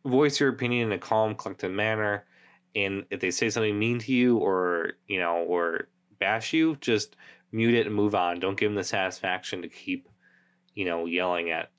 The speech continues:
them. Because at the end of the day, the internet's full of pe-, angry people. Don't give them the satisfaction.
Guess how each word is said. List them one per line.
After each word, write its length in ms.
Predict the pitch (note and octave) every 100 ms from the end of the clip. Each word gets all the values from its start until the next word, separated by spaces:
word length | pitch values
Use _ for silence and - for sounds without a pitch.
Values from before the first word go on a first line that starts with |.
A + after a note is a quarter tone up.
| A2
them. 300 | - - - _
Because 520 | G2+ F2 F#2 F2+ F#2
at 160 | G2 G#2+
the 60 | B2+
end 120 | C3
of 80 | B2
the 60 |
day, 320 | A#2 A2+ G#2+ - - - _
the 120 | -
internet's 240 | A2 G#2 -
full 200 | - G#2+
of 60 | G2+
pe-, 180 | A2
angry 320 | G2+ G2+ G2+ F#2
people. 520 | G#2 G2 G#2 G2+ G2+
Don't 220 | G2 F#2
give 120 | F#2
them 60 | F2+
the 40 |
satisfaction. 920 | - F#2 F2 - G2+ G2+ - G#2+ G#2